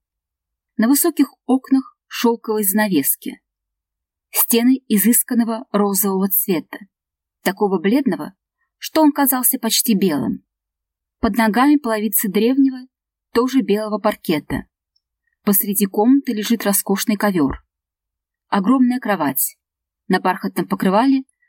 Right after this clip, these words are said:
разбросаны многочисленные подушки. Передняя спинка кровати не меньше шести футов высотой.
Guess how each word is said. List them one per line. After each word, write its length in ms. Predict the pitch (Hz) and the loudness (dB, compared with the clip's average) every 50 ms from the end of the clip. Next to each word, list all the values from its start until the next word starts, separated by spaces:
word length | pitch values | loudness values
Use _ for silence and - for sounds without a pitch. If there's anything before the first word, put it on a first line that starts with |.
| _ _ - _ _ | _ _ -20 _ _
разбросаны 640 | - 202 202 190 - 214 220 262 269 - - 277 262 | 0 0 0 0 0 0 0 0 0 2 2 4 4
многочисленные 760 | 247 240 - 196 190 - - 202 196 - - 190 190 196 | 4 2 0 -4 -4 -2 -2 0 -2 0 0 0 0 0
подушки. 680 | 190 196 185 - 170 139 - - - _ - - - - _ _ _ _ _ _ _ _ _ _ _ _ _ _ _ | 2 0 0 0 0 -2 -2 -4 -10 _ -8 -8 -8 -10 _ _ _ _ _ _ _ _ _ _ _ _ _ _ _
Передняя 420 | - 196 208 202 190 196 185 180 | 0 0 2 0 0 0 0 0
спинка 380 | 180 - - - 196 190 190 - | 0 -2 0 0 -2 0 -2 -2
кровати 640 | - - 180 170 180 208 233 - - 277 269 - _ _ _ _ _ _ - | -2 -2 0 2 0 0 0 -4 -6 -6 -8 -10 _ _ _ _ _ _ 2
не 120 | 240 240 | 4 4
меньше 340 | 233 233 247 262 - - 247 | 4 4 4 2 2 -2 -6
шести 380 | - - 208 202 - - - | -4 -2 -2 -2 0 0 -2
футов 400 | 208 - - 262 262 262 233 - | -2 2 2 2 2 2 -6 -4
высотой. 640 | - 226 - - 226 - _ 180 156 147 135 - _ | -2 -2 0 0 -4 -4 _ -4 -2 -2 -4 -6 _